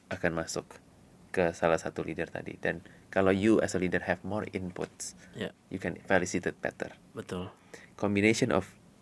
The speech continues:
Speaker 1: integritas,
Speaker 2: Integritas.
Speaker 1: grit, sama humbleness itu very, very powerful.
Speaker 2: Oke.
Speaker 1: Um, no matter how smart you are,
Speaker 2: Hmm.
Speaker 1: uh, or maybe, um, secara i-, intellectual kita bukan yang one of
Speaker 2: Ya,
Speaker 1: the best.
Speaker 2: ya, ya.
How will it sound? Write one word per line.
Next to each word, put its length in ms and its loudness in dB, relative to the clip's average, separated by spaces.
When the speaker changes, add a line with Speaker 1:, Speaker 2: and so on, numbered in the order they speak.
Speaker 1:
integritas, 580 2
Speaker 2:
Integritas. 300 -8
Speaker 1:
grit, 240 4
sama 640 -2
humbleness 540 0
itu 420 -2
very, 160 4
very 220 0
powerful. 580 -6
Speaker 2:
Oke. 180 -20
Speaker 1:
Um, 440 -4
no 180 4
matter 260 8
how 220 4
smart 320 0
you 180 0
are, 300 0
Speaker 2:
Hmm. 500 -2
Speaker 1:
uh, 440 2
or 180 12
maybe, 540 6
um, 500 0
secara 460 8
i-, 140 6
intellectual 480 2
kita 220 2
bukan 300 2
yang 180 -2
one 180 -2
of 80 -4
Speaker 2:
Ya, 40 -4
Speaker 1:
the 100 -8
best. 320 -4
Speaker 2:
ya, 100 -12
ya. 20 -20